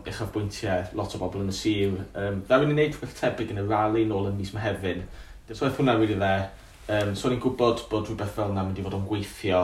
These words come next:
fel strwythur y dawn, a wedyn y peth mwyaf pwysig oedd cael y cynnwys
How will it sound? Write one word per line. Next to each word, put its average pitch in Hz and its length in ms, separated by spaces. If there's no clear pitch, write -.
fel 98 160
strwythur 107 500
y 90 60
dawn, 90 380
a 104 160
wedyn 104 240
y 98 60
peth 107 260
mwyaf 104 240
pwysig 95 380
oedd 95 140
cael 95 180
y - 80
cynnwys 98 420